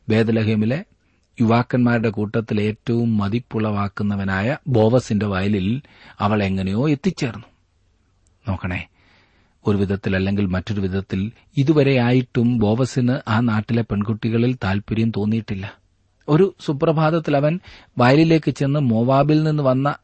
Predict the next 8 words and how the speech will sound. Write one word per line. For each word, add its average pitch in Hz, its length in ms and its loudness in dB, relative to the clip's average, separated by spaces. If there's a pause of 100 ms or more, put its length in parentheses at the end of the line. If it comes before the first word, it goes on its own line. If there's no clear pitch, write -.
ഈ 139 260 2
വിധവയായ 139 580 6
പെൺകുട്ടിയെ 127 520 -2
കണ്ടയുടൻ 113 680 -4 (400)
അവളിൽ 101 300 -2
ആകൃഷ്ടനായി. 92 720 -8 (480)
ബോവസ് 151 360 2
തന്റെ 135 480 2